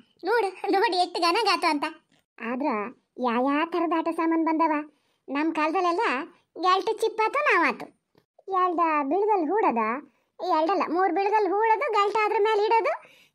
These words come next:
ಸಾರೋ ಪಲ್ಯ ಬೇಕಾದಂಗೆ ಬೇಸ್ದು ಅನ್ಕೊಳೋದು, ಅಡ್ಗೆ ಆಟ ಆಡೋದ. ಇದೇ ಆಟ ನಮ್ಗೆ, ಮತ್ತೆಂತ? ಹಂಗಾರೆ ನೀವು ಆಟ ಆಡ್ತಿದ್ರಿ ಅಜ್ಜಿ ಅವಾಗ, ಅಲ್ಲ? ಹ್ಞೂನಾ? ಆಡ್ತಿದ್ದ, ಆಡ್ದೆ, ನಾವೇನ್ ಮನ್ಸ್ರಲ್ಲ?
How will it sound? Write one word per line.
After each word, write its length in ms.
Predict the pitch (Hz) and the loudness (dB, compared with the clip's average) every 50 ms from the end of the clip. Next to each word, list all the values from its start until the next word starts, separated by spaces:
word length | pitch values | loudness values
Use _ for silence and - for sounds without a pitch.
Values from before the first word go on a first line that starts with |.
| - - | -8 -4
ಸಾರೋ 440 | 240 262 294 320 349 370 392 403 | -2 0 0 2 2 2 2 2
ಪಲ್ಯ 340 | 403 403 392 415 427 453 466 | 2 0 2 2 2 2 2
ಬೇಕಾದಂಗೆ 800 | 370 392 403 440 427 466 466 466 466 370 453 480 523 523 508 392 | 2 2 0 0 0 0 0 0 2 2 2 2 2 2 0 2
ಬೇಸ್ದು 460 | 330 415 440 466 440 440 466 453 415 | 2 2 2 2 2 0 0 2 2
ಅನ್ಕೊಳೋದು, 440 | 427 453 494 427 508 480 453 466 605 640 523 | 2 2 0 0 2 2 2 2 2 2 2
ಅಡ್ಗೆ 160 | - 370 453 | 2 2 2
ಆಟ 180 | 403 359 349 381 359 | 2 2 4 2 2
ಆಡೋದ. 180 | 311 254 220 208 208 202 202 220 - - 285 269 | 2 2 0 0 -2 -4 -4 -8 -10 -12 -10 -6
ಇದೇ 120 | 269 220 339 | -2 2 2
ಆಟ 260 | 494 554 539 508 466 349 | 4 4 2 2 2 0
ನಮ್ಗೆ, 300 | 311 269 269 247 220 220 | 0 0 0 -2 -2 0
ಮತ್ತೆಂತ? 420 | 247 294 311 - 349 294 254 - 180 - - _ _ _ _ _ _ _ _ _ _ _ - | 0 0 0 2 0 0 0 -2 -8 -10 -14 _ _ _ _ _ _ _ _ _ _ _ -12
ಹಂಗಾರೆ 340 | - 220 208 220 233 302 277 | -8 -6 -4 -2 -2 0 0
ನೀವು 420 | 226 214 208 240 311 285 196 185 | 0 0 0 0 0 0 0 0
ಆಟ 100 | 226 302 339 | 0 0 -2
ಆಡ್ತಿದ್ರಿ 500 | 180 175 185 247 294 359 440 320 311 262 | 0 0 0 0 0 -2 -2 0 0 0
ಅಜ್ಜಿ 200 | 247 202 190 202 | 0 0 0 0
ಅವಾಗ, 220 | 196 214 220 185 180 | 2 2 2 2 0
ಅಲ್ಲ? 120 | 185 226 254 196 165 165 165 - _ _ _ _ _ _ - | 0 0 0 0 -2 -4 -8 -14 _ _ _ _ _ _ -12
ಹ್ಞೂನಾ? 520 | 226 302 440 831 - 359 - - - - 523 - - _ _ _ _ _ - | -8 -6 -4 -2 -2 -2 -4 -4 -6 -6 -8 -8 -12 _ _ _ _ _ -8
ಆಡ್ತಿದ್ದ, 380 | 784 784 480 - - 302 240 311 | -6 -4 -4 -2 -2 -2 -2 0
ಆಡ್ದೆ, 360 | 359 453 554 587 494 403 403 | 0 0 0 0 0 0 0
ನಾವೇನ್ 320 | 381 392 392 392 359 339 | 2 2 2 2 2 2
ಮನ್ಸ್ರಲ್ಲ? 400 | 403 440 427 392 349 311 240 220 | 2 2 2 2 0 0 0 -2